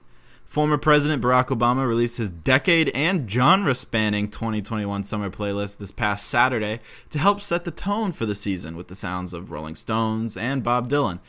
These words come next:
as well as newer artists Migos and Drake. Uh, Obama goes on to say on Twitter,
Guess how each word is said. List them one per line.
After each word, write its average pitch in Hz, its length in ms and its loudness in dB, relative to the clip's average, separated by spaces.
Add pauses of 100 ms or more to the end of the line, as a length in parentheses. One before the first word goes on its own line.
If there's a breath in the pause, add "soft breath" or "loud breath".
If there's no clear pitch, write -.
(280 loud breath)
as 110 200 -2
well 113 220 2
as 113 160 0
newer 151 400 4
artists 127 360 2
Migos 110 540 0
and 101 280 -4
Drake. 151 320 2 (760 soft breath)
Uh, 98 360 -2 (100)
Obama 135 720 0
goes 131 300 2
on 131 120 4
to 120 80 2
say 131 220 4
on 110 220 2
Twitter, 165 440 4